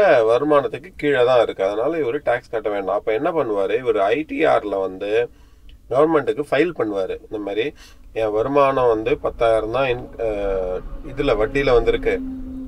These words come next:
நீங்க வந்து ஆயிரம் ரூபா பிடிச்சிட்டோம், இது வரைக்கும் பிடிச்சிருக்கீங்க, இப்ப எனக்கு refund வேணும்" அப்படின்னு அவர் கேட்பாரு. Income tax department அதை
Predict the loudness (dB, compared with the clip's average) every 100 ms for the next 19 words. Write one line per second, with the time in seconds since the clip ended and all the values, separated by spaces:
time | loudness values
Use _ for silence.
0 | -6 -2 0 2 4 6 6 4 4 4
1 | 4 0 -10 -2 2 4 2 -2 -2 0
2 | 0 -4 -14 -12 -6 -4 0 0 -2 -14
3 | -20 -20 -20 -20 -20 -20 -18 -18 0 4
4 | 4 2 -4 -8 -14 _ _ _ -12 -2
5 | 0 4 4 4 4 6 6 4 0 0
6 | 0 2 0 2 2 4 2 -2 -20 _
7 | _ _ _ -12 -4 -2 0 -2 -4 -2
8 | -2 0 -2 -2 -4